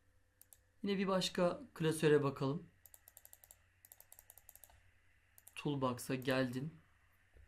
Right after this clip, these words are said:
Bakın şunun içerisine girdik. Burada da yedi farklı ürün var. Her birisi evet iso'nun içerisinde olan ürünler.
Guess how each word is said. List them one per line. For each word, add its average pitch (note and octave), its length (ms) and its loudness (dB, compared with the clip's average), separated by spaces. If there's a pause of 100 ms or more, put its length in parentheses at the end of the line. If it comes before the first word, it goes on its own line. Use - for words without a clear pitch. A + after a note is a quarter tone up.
(2000)
Bakın - 200 -20
şunun D3+ 280 -8
içerisine C3+ 380 -6
girdik. B2+ 580 -6 (760)
Burada D#3+ 500 2
da D#3+ 320 0
yedi D3+ 280 -2
farklı D3+ 460 -4
ürün B2+ 440 -2
var. - 340 -10 (460)
Her E3 300 0
birisi C3+ 460 -2
evet B2+ 280 -2
iso'nun C#3+ 340 -6
içerisinde C#3 480 -4
olan D#3+ 220 0
ürünler. A#2+ 540 -4